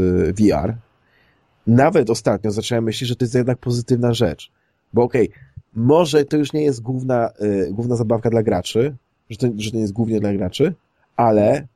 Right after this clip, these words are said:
tylko taki, takie pieniądze i taka firma może jakby wprowadzić w życie plan wirtualna rzeczywistość dla wszystkich. Czyli właśnie te nasze, wiesz, holodeki wymarzone. To jest tylko, no,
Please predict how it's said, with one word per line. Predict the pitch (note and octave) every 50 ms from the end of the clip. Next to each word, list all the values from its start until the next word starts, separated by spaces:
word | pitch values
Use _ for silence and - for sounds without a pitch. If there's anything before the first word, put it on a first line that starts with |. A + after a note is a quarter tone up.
| _ _ _ _ _ _ _ _ _ _ _ _ _ _ _ _ _ _ _
tylko | - - E3 - - D3+
taki, | C#3+ - C3 - _ - _ -
takie | C#3 C3+ - C3+
pieniądze | - - B2 B2 A#2+ A#2 A2+ G#2
i | F2+
taka | - B2+ B2+ C#3+ C3
firma | - - B2 A2 G#2 G2+ F#2 G2 A2 B2+ - _ _ _ _ _ _ _ _ _ _ _ _ _ _ -
może | - A#2 A#2 A#2+ C3 C#3 C3+ A#2 A#2 C3 B2+ B2+ B2+ - - _ _ _ _ _ _ _ _ _ _
jakby | - A2 G#2 A2+ A#2
wprowadzić | - - - C3 A2+ A2+ B2 B2+ A#2+ B2 A#2+ A2+
w | G#2+ G2
życie | A#2+ A#2+ - B2+ A#2
plan | - - - B2+ A2+ A2 A#2+ A#2 A#2
wirtualna | A2 C3 B2 A#2 - B2 A#2 A#2+ A#2+ A#2 A2
rzeczywistość | G#2 G#2 - A2+ B2 A2 - A#2+ A2+
dla | A2+ G#2
wszystkich. | - - F#2+ - - - - _ _ _ _ _ _ _ _ _
Czyli | - - B2 A2+
właśnie | A2+ A#2 G#2+ - A2
te | A#2+
nasze, | A#2 A2+ A#2 G#2+ - - A2+ A2 G2+ F#2 E2+
wiesz, | C#2+ - -
holodeki | - A#2 A2 A2 G#2 A2 G#2+ G#2 - G2 E2+ B1+
wymarzone. | F2 F#2+ F#2 F2+ F2 F2+ F2+ E2+ E2 E2 D2+ - _ _ _ _ _ _ _ -
To | B2+
jest | B2 - -
tylko, | - D#3+ D3+ D3+ D3 C#3+ C#3 - _ _ _ _ _ _ _ _ _ _ _ _ _ _ _ _ - - _ _ _ _ _ _ _ _ _ _ _ _ _ _ _ _ -
no, | A#2+ A#2+